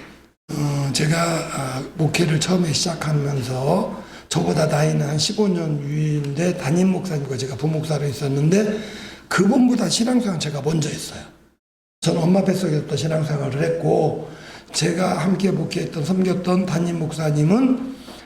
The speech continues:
어, 나이 삼십이 넘어가지고 간경화로 죽다 살아났는데 예수 믿고 신학 공부하고 목사가 됐어요.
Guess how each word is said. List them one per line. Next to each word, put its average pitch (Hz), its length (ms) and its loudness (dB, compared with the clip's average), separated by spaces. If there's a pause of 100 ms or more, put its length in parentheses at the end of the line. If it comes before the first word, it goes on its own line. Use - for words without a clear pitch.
어, 151 640 0
나이 170 300 0
삼십이 294 520 2
넘어가지고 151 960 -4 (520)
간경화로 160 1400 2 (160)
죽다 170 360 -2
살아났는데 160 1080 -4 (440)
예수 165 260 0
믿고 180 540 -2 (720)
신학 254 280 2
공부하고 156 440 0
목사가 156 420 0
됐어요. 117 400 -8